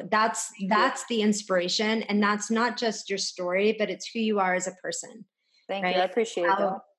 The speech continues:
Speaker 1: how you communicate and how you show up in the world. And I really do feel like limitless is a wonderful and amazing word, um, to describe all that you embody.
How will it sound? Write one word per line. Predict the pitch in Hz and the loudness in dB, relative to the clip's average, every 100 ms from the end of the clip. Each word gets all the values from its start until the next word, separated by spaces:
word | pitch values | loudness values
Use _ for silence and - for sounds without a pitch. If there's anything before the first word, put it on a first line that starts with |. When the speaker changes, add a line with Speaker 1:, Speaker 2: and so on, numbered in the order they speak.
| _ - | _ -6
Speaker 1:
how | 233 | 0
you | 233 226 226 | 2 2 -2
communicate | - 220 214 208 214 180 170 | 0 4 4 2 0 -2 -2
and | 196 | -2
how | 202 | 0
you | 196 196 | 0 0
show | 202 - 202 | -2 0 0
up | 185 185 | 0 0
in | 185 | -2
the | 175 | -2
world. | 175 165 160 - | 0 0 -2 -2
And | 196 | 0
I | 202 | 0
really | 196 226 226 | 2 4 4
do | 214 208 | 2 -2
feel | 196 202 190 | -2 -2 0
like | 180 180 | -2 -4
limitless | 185 175 160 185 185 - | -4 -4 -4 -4 -4 -4
is | 190 185 | -4 -2
a | 185 175 170 | -2 -4 -8
wonderful | 180 202 202 196 196 180 | -4 -2 -2 -4 -4 -4
and | 180 | -4
amazing | 170 180 180 180 175 170 | -4 -4 -4 -6 -6 -4
word, | 170 170 180 185 190 - - - - | -2 0 -2 -4 -10 -18 -20 -20 -4
um, | 214 196 190 | 0 2 0
to | 208 | 0
describe | 202 - - 180 175 175 175 - - | -2 -4 0 2 4 2 0 -10 -2
all | 190 190 | 2 2
that | 180 190 | 0 -2
you | 185 175 | -2 -2
embody. | 170 160 156 165 202 220 | -2 -2 -2 0 0 0